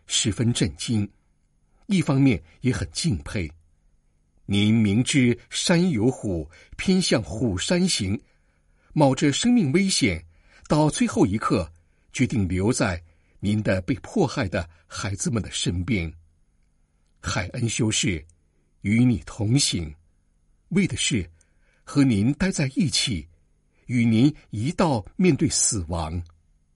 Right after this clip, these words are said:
正如卢国祥神父告诉我的那样，教友们开始时根本不同意这样做，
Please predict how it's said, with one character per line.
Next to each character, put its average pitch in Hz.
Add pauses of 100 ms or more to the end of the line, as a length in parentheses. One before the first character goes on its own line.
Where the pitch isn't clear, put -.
(840)
正 107
如 92
卢 127
国 127
祥 110
神 92
父 90
告 107
诉 131
我 98
的 -
那 98
样， 90 (760)
教 -
友 123
们 120
开 -
始 135
时 - (320)
根 160
本 113
不 117
同 143
意 139
这 120
样 85
做， 90